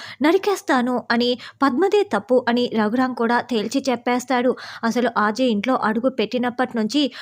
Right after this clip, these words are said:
ఆజయ్ని అడుగడుగునా హింసిస్తూ, ఆచకి కంటి మీద కొనుకు లేకుండా పద్మత్తయ్య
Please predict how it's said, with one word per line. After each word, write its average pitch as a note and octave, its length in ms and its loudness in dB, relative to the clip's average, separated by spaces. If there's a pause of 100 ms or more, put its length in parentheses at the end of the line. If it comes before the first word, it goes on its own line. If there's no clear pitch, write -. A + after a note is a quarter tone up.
(140)
ఆజయ్ని B3 540 2
అడుగడుగునా C4+ 640 2
హింసిస్తూ, B3 680 0 (400)
ఆచకి B3 440 2
కంటి C4 320 -2
మీద F#4 180 4
కొనుకు C#4+ 420 0
లేకుండా A#3 480 2
పద్మత్తయ్య F4 640 2